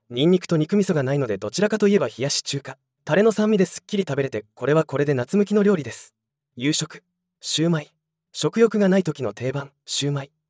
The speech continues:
本当はシューマイを揚げて野菜あんをかけるつもりだったのだが、疲労困憊で断念。さっさと酔っ払って寝てしまおう。金土日とフードデリバリーは活況。おかげでこの三日間の売り上げは五万円。この調子なら念願の週休二日をもらえそうです。それにしても疲れた。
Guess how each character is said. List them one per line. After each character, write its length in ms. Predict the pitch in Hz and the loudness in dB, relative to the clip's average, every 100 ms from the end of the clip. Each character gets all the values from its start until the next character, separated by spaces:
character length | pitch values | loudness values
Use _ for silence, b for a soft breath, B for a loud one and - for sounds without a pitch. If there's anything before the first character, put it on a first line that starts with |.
| _ | _
本 200 | 147 175 | -2 0
当 120 | 190 | 2
は 80 | 185 | 2
シ 160 | - | 4
ュ 40 | 196 | 4
ー 20 | |
マ 120 | 208 | 4
イ 60 | 196 | 4
を 60 | |
揚 60 | 190 | 4
げ 80 | 190 | 2
て 120 | 180 | 2
野 80 | 156 | 2
菜 200 | 190 196 | 2 2
あ 60 | |
ん 40 | 196 | 0
を 60 | |
か 80 | 180 | 0
け 100 | 196 | -2
る 80 | 170 | -2
つ 120 | - | -2
も 60 | 139 | -2
り 80 | |
だ 80 | 147 | -2
っ 20 | |
た 120 | 151 135 | -2 -4
の 80 | |
だ 100 | 113 | -4
が、 100 | 104 | -6
疲 220 | 92 - 120 | -8 -4 0
労 120 | 170 | 2
困 160 | 175 | 2
憊 140 | 165 139 | -2 -2
で 120 | 117 | -4
断 180 | 104 113 | -6 -8
念。 140 | 120 _ _ _ | -8 _ _ _
さ 160 | - 185 | -2 -2
っ 40 | |
さ 160 | - 185 | 0 -2
と 100 | 135 | -2
酔 100 | 117 | -4
っ 20 | |
払 200 | - 175 | -2 -4
っ 40 | |
て 120 | - | -2
寝 100 | 143 | -6
て 80 | 127 | -4
し 140 | 151 170 | -2 0
ま 120 | 165 | -2
お 60 | 156 | -4
う。 40 | _ _ _ _ _ _ | _ _ _ _ _ _
金 200 | - 165 | -2 4
土 140 | 202 196 | 6 6
日 180 | 180 | 2
と 100 | - | 0
フ 180 | 135 156 | -2 2
ー 20 | |
ド 100 | 190 | 4
デ 80 | 196 | 4
リ 60 | 202 | 4
バ 100 | 185 | 2
リ 60 | |
ー 60 | 139 | 0
は 100 | 95 | -6
活 340 | - - - | -10 -16 -14
況。 100 | 131 - _ - | -14 -16 _ -10
お 120 | 123 | -4
か 100 | 175 | 0
げ 80 | 190 | 2
で 120 | 190 | 2
こ 120 | 185 | 2
の 80 | 185 | 2
三 120 | 180 | 2
日 160 | - 214 | 0 -2
間 140 | 214 | 0
の 100 | 151 | 2
売 80 | 110 | 0
り 60 | 127 | 0
上 80 | |
げ 80 | 139 | 0
は 100 | 143 | 0
五 120 | 131 | 0
万 180 | 110 135 | -4 -4
円。 160 | 143 131 _ _ - | -6 -10 _ _ -6
こ 120 | 147 | 0
の 100 | 180 | 2
調 160 | 190 | 2
子 120 | 185 190 | 2 2
な 80 | |
ら 120 | 165 107 | 2 0
念 220 | 120 180 | 2 4
願 140 | 208 | 4
の 80 | 208 | 4
週 220 | 196 202 | 4 2
休 140 | 185 180 | 2 0
二 200 | - - | -2 -4
日 120 | 170 | -2
を 40 | |
も 100 | 139 | 0
ら 80 | 139 | 0
え 40 | |
そ 140 | 147 139 | -2 -4
う 40 | |
で 60 | 117 | -8
す。 220 | - - _ _ _ | -10 -12 _ _ _
そ 160 | - - | -6 0
れ 100 | 170 | 2
に 80 | 202 | 2
し 80 | - | 2
て 80 | |
も 120 | 208 139 | 0 -2
疲 200 | - 156 | -6 -8
れ 80 | |
た。 160 | 151 - | -8 -14